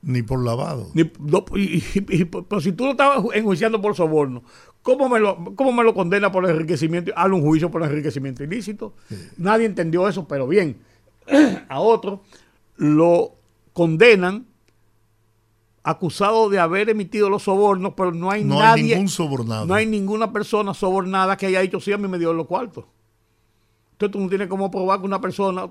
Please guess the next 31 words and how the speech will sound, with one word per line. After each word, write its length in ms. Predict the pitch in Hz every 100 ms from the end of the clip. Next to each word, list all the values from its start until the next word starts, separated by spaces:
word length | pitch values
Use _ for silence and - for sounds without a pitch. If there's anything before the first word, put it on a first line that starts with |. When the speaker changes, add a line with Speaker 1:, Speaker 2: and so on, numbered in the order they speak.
| _
Speaker 2:
tú 80 | 175
soy 160 | 202 190
a 60 | 160
fulana, 400 | 175 175 208 180
perencejo 460 | 165 156 208 202
o 80 | 165
a 40 |
sutanejo, 460 | 160 156 160 190 151
pero, 140 | 123
o 920 | - - _ _ _ _ _ _ _ -
sea, 340 | 185 131 - _ _ _ _ _ _ -
hay, 220 | 160 233 220
hay, 280 | 170 220 233
hay, 340 | 170 214 233 208
hay 200 | 170 226
un 80 | 233
asesinato, 560 | 185 151 196 202 214
pero 120 | 185 170
no 80 |
hay 80 | 185
cadáver. 480 | 196 156 147 123 101 _ _ _ _
O 80 | -
Speaker 1:
Por 100 | 226
Speaker 2:
sea, 100 | 202
Speaker 1:
ejemplo, 280 | 165 170 185
Temístocles 800 | 160 143 160 165 - 156 156 165
Montaz 580 | 175 170 131 117 -
aceptó 580 | 139 113 151 147 - 101 _ _ _ _ _ _ - - - - - -
en 120 | 131
el 100 | 151
juicio 400 | 151 107 -